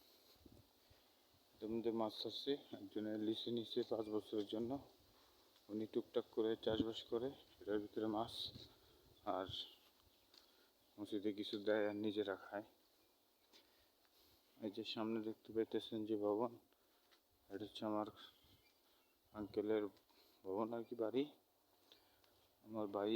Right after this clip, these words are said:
বিদেশ থাকে, চাচাতো ভাই। তো উনি থাকে বিদেশ, সেখান থেকে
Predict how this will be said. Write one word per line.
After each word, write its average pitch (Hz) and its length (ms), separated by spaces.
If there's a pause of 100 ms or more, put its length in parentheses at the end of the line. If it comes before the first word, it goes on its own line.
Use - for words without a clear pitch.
(260)
বিদেশ 113 240 (100)
থাকে, 127 220 (160)
চাচাতো 113 360
ভাই। 143 140 (1300)
তো - 60 (100)
উনি 113 180 (380)
থাকে 117 260 (320)
বিদেশ, 117 240 (100)
সেখান 107 300
থেকে 107 200